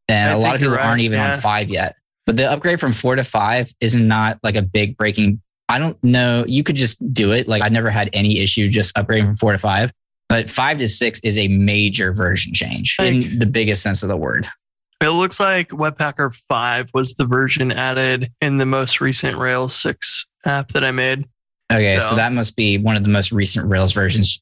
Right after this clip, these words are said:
Speaker 1: made that change.
Speaker 2: Yeah, somewhere in there. 'Cause, yeah, I just spun up this app from scratch to play around with the Request J S stuff, and it has five point oh Webpacker in there. I always forget if they do the tilde greater than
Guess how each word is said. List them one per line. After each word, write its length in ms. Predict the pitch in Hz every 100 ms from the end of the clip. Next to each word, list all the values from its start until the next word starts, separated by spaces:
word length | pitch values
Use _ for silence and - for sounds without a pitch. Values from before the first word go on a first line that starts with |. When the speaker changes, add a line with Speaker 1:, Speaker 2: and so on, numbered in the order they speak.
| -
Speaker 1:
made 200 | 202 98
that 140 | 95
change. 440 | - 95 95 - - _ _ _ _ _
Speaker 2:
Yeah, 420 | 143 127 127 131 -
somewhere 640 | - 185 175 160 147 139
in 160 | 135 135
there. 400 | 131 131 135 120
'Cause, 340 | - 139 135 -
yeah, 240 | 151 151 139
I 80 | 143
just 180 | 147
spun 240 | - - 156
up 140 | 147
this 180 | 151 135
app 240 | 135 131 -
from 220 | - 180 180
scratch 480 | - 185 175 170 -
to 80 |
play 180 | 165 160
around 360 | 147 143 143 143
with 140 | 147
the 140 | 156 143
Request 520 | 143 139 156 143 -
J 120 | 147
S 280 | 143 143 -
stuff, 420 | - 147 147 - -
and 500 | 160 143 135 135 135 -
it 220 | 156 147 -
has 360 | 143 143 143
five 320 | - 151 147 143
point 220 | 151 147
oh 340 | 143 147 147 - _ _ _ _ -
Webpacker 480 | 143 139 143 - 147
in 120 | 143
there. 360 | 143 147 156 - - _ _ _ -
I 80 | 156
always 260 | 185 202
forget 360 | - 180 170 160
if 120 | 151
they 140 | 170
do 180 | 156 170
the 380 | 156 151 147 135
tilde 460 | - 170 170 170 165
greater 320 | 156 160 165
than 440 | 160 165 165 170